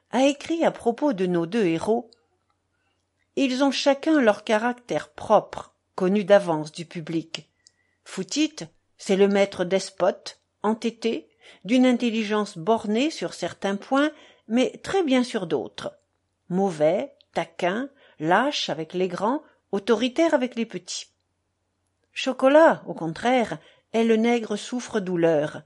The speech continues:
qui obéit, infortuné, sans se plaindre, mais qui reste paresseux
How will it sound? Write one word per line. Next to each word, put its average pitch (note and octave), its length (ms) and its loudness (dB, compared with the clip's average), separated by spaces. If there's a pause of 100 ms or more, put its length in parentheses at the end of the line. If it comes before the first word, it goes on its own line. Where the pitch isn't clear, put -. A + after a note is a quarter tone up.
(340)
qui A3 180 2
obéit, G3 480 4 (280)
infortuné, F#3+ 920 -2
sans - 220 -6
se G3 140 -8
plaindre, G3 560 -2 (520)
mais C4+ 140 0
qui D#4+ 160 -4
reste F#4 360 -2
paresseux A3+ 720 0